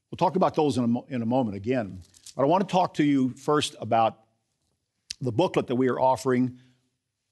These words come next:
Forgiveness is Possible. Because forgiving other people can be something that is very, very difficult to do, especially when we have been hurt by people.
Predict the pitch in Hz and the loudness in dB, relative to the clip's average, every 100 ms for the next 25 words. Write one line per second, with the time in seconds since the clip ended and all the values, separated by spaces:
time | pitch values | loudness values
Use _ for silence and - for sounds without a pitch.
0 | _ _ 127 120 127 120 - - _ 107 | _ _ -2 0 0 -2 -4 -8 _ -16
1 | 98 - 87 - - - _ _ _ _ | -16 -14 -14 -14 -20 -20 _ _ _ _
2 | _ _ _ _ 110 117 - 123 107 _ | _ _ _ _ -10 -10 -8 -10 -10 _
3 | _ _ _ 170 180 208 185 139 135 - | _ _ _ -2 -2 -2 -4 -2 -2 -2
4 | 131 117 120 104 107 107 107 135 110 117 | -6 -4 -8 -8 -8 -6 -6 -8 -8 -8
5 | 107 101 90 87 - 139 139 120 107 113 | -8 -8 -12 -16 -2 2 2 -2 -4 -4
6 | 107 87 110 - 104 98 90 87 - - | -4 -8 -14 -16 -14 -16 -16 -20 -20 -20
7 | _ _ _ _ - - 147 - 104 _ | _ _ _ _ -6 -2 -2 -4 -14 _
8 | _ _ _ - 110 123 123 113 98 110 | _ _ _ -10 -4 0 0 -4 -4 -4
9 | 107 104 - _ _ - 110 - _ _ | -4 -6 -12 _ _ -4 -4 -6 _ _
10 | _ - 95 98 104 92 - | _ -16 -14 -12 -14 -14 -20